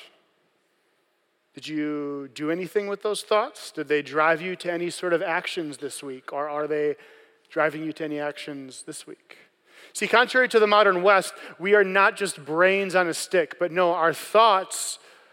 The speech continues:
they're not independent from us. They are actually a part of us as embodied people.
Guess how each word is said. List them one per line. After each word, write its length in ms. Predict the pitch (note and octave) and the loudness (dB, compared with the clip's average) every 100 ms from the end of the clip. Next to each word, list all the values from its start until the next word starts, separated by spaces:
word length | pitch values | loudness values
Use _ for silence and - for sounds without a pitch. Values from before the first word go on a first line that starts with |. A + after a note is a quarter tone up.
| _ _ | _ _
they're 100 | E3+ | 2
not 200 | G3 A3+ | 4 4
independent 640 | G3 F3+ - G3 G#3+ G3+ | 2 0 0 0 0 0
from 180 | E3 D#3 | -2 -4
us. 140 | D3 | -4
They 160 | - F#3 | 2 4
are 100 | F3 | 4
actually 460 | F3 - - F3 F3+ | 2 0 -2 0 0
a 80 | |
part 340 | - - G3+ F#3+ | -4 -2 2 4
of 140 | D3+ | 2
us 460 | C3+ - - - - _ _ _ | -4 -14 -16 -16 -18 _ _ _
as 180 | D#3+ D3+ | -4 -2
embodied 760 | E3 D3+ D#3+ E3 F3 F3 D#3+ D3 _ _ _ | -4 -2 2 2 2 0 -2 -6 _ _ _
people. 440 | - F3 E3+ - | -10 -8 -10 -16